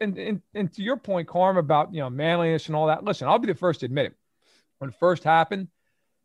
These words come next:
um, you know, I found out on the op-, to be blunt, I found out that he was gonna have to go on the operating table. The doctor called me while Stephanie was in surgery and opened up,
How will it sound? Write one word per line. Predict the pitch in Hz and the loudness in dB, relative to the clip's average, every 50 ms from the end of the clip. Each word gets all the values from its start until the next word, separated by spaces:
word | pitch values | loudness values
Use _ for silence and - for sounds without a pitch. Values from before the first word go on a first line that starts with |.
| _ _ _ _ - - | _ _ _ _ -4 -2
um, | 123 123 120 117 110 110 98 90 92 - _ _ _ _ _ _ _ _ _ _ _ - | 0 2 2 0 -2 -4 -8 -12 -16 -18 _ _ _ _ _ _ _ _ _ _ _ -8
you | 156 147 | -6 -4
know, | 147 151 - - | -4 -2 0 2
I | 160 185 | 2 2
found | 180 - 196 170 160 156 | 2 2 -2 0 0 2
out | 160 156 147 | 2 2 2
on | 143 139 139 | 0 0 0
the | 139 147 | 2 4
op-, | 151 156 156 - - - - - | 4 2 2 -2 -10 -14 -10 -8
to | 151 | -6
be | 143 139 143 | -4 -4 -2
blunt, | 123 143 160 190 160 131 123 | 0 4 4 4 4 4 2
I | 139 | 0
found | 131 - 180 165 160 156 | 0 2 2 2 2 2
out | 151 147 143 139 143 - _ - | 2 2 2 2 0 -4 _ -10
that | 160 139 117 | -8 -6 -2
he | 127 156 151 | -2 0 0
was | 147 139 | -2 -2
gonna | 131 156 143 | -4 -4 -4
have | 135 131 123 | -4 -6 -8
to | - 135 | -8 -4
go | 131 143 139 135 | 0 2 2 2
on | 131 123 | 2 0
the | 127 131 | 0 2
operating | 151 170 165 - 139 117 110 110 | 2 2 2 2 -2 -6 -6 -6
table. | 107 113 107 107 110 113 | -8 -8 -8 -6 -8 -8
The | 113 117 | -8 -2
doctor | 120 139 143 151 143 - 147 | 2 4 4 4 2 0 -6
called | - - 143 143 135 | -2 0 2 2 2
me | 143 135 | 0 -2
while | 127 117 123 | -2 -2 -2
Stephanie | - - 151 135 - 151 131 | -2 -2 -4 -4 -4 -6 -8
was | 113 107 117 | -8 -8 -10
in | 127 | -10
surgery | 110 - 135 143 147 135 123 131 120 113 110 - - - | -10 -6 -2 -2 -2 -2 -2 -6 -6 -6 -8 -10 -12 -10
and | 120 117 | -2 2
opened | 139 165 147 127 131 127 139 | 4 4 4 2 -2 2 2
up, | 160 147 95 82 _ | 4 4 2 0 _